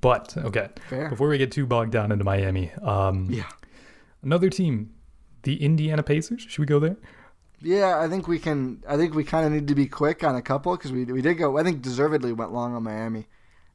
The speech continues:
Speaker 2: I don't think we're gonna need a lot of time for Indiana.
Speaker 1: No, I don't think they make it out of the first round.
Speaker 2: No. No, I think there will be, I think they're gonna be the Jazz of the East in that there might even be some jockeying to try and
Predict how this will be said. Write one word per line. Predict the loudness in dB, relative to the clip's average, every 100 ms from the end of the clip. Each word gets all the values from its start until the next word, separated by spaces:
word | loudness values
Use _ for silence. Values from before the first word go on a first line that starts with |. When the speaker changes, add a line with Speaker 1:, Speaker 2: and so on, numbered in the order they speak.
| _
Speaker 2:
I | -2
don't | 2 2
think | 0
we're | -2
gonna | 0 0
need | 0
a | 2
lot | 4 4
of | 4
time | 0 0 0
for | -2 -2
Indiana. | -2 -4 -8 -12 -18 -20 -12 -2
Speaker 1:
No, | 0 2
I | 2
don't | 0 0
think | 0
they | 0
make | 0 0
it |
out | -2 -4
of | -4
the |
first | -4 -6 -4
round. | -4 -4 -8 -14 -20 -18 -18 -20 -20 -10
Speaker 2:
No. | -4 -2 -4 -10 -18 -18 -10
No, | -2 2
I | 2 0
think | -2 -4 -2
there | 0 2
will | 2 0
be, | 0 -2 0 -2 -6 -10 _ _ -20 -8
I | -4
think | -2 0
they're | 0
gonna | 0 0
be | 0
the | 0 0
Jazz | 0 0 0 0 0
of | -2
the | -4
East | -4 -4 -4 -8
in | -6 -4 -2
that | -2 -4 -4
there | -2 0
might | 2 2 0
even | 0 -2 0
be | 0 -2
some | -2 -4
jockeying | -2 -4 -4 -6 -6 -6
to | -10
try | -10 -2 2 2 0 -6 -8
and | -10 -10